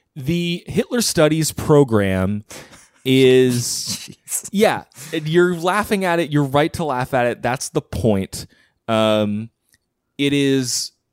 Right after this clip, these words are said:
Speaker 1: very, uh, it seems both shallow, or at least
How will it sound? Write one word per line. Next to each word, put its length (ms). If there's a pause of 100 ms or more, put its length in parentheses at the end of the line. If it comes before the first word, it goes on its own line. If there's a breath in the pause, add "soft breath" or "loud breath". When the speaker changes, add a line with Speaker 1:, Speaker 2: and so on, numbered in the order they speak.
(400)
Speaker 1:
very, 920 (480)
uh, 340 (400)
it 160
seems 480
both 440
shallow, 800
or 200
at 60
least 400